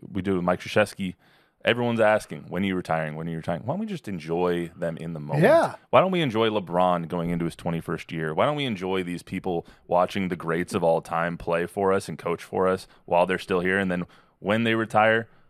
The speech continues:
Speaker 1: let's herald, uh, let's, let's
Speaker 2: Why?
Speaker 1: praise them when they do.
Speaker 2: Yeah.
Speaker 1: You know?
Speaker 2: I, I, I've, I've said this for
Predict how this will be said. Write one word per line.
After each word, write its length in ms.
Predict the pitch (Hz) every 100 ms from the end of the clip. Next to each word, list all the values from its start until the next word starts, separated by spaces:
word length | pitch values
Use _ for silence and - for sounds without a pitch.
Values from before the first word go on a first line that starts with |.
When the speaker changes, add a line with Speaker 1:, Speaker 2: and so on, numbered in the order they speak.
| _
Speaker 1:
let's 220 | 90 92 -
herald, 300 | 95 92 -
uh, 60 | 95
let's, 200 | 92 165 214
let's 120 | 101
Speaker 2:
Why? 100 | 95
Speaker 1:
praise 260 | 98 104 98
them 120 | 98
when 120 | 92 92
they 120 | 90
do. 180 | 90 - -
Speaker 2:
Yeah. 300 | 175 302 -
Speaker 1:
You 80 | -
know? 160 | 101 110
Speaker 2:
I, 300 | 185 - 190
I, 260 | - -
I've, 80 | 165 -
I've 160 | 165
said 140 | - 185
this 120 | 185
for 120 | 147